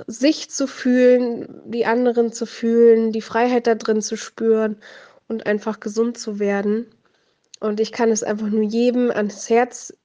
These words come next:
legen, einfach mal das Lieblingslied aufzudrehen und einfach mal loszutanzen, es einfach auch mal auszuprobieren, ohne irgendwelche Vorgedanken da drin zu haben.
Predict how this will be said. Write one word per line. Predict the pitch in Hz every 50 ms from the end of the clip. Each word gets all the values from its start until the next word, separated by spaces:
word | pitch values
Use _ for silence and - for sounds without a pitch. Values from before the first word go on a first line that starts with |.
| _ -
legen, | 233 226 226 233 240 247 240 240 240 240 240 -
einfach | - 226 240 226 - 247 -
mal | 226 220 220 220 220
das | 214 226 208 -
Lieblingslied | - 269 277 277 247 240 233 220 - - 226 226 233 - - -
aufzudrehen | 208 220 240 233 - - - - 208 208 226 220 226 233 233 233
und | 233 220 220 -
einfach | - 214 214 214 - 226 220 214 -
mal | 220 214 214 220 220 220 226 220 - - - - - - - _ _ _ _
loszutanzen, | - 311 349 349 - - - 226 - - 226 208 208 202 202 214
es | 208 208 -
einfach | - - 214 233 247 247 226 -
auch | - 208 202
mal | 208 202 196
auszuprobieren, | - - 254 311 320 - - - - - - - - 226 202 208 226 226 233 233 233
ohne | 202 196 226 233 240 233 233 233 220 -
irgendwelche | 196 220 220 220 220 208 208 214 214 208 - 226 220 214 214 220 214 - - - - - _ _ _ _ _ _ _ _ _ _ _ _
Vorgedanken | - - 262 294 294 269 262 220 220 220 214 214 - - 208 208
da | 214 220
drin | 220 208 214 208 202
zu | - - 220 190 190
haben. | 208 208 208 214 220 240 262 - - _